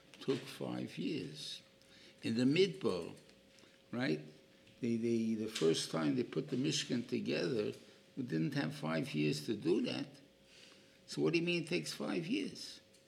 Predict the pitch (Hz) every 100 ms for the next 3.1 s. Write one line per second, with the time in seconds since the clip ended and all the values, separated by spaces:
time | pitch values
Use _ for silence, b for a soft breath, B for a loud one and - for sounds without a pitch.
0 | - - - - - - - - - B
1 | B B B B 131 156 196 196 185 -
2 | 160 156 165 156 151 - - 202 180 135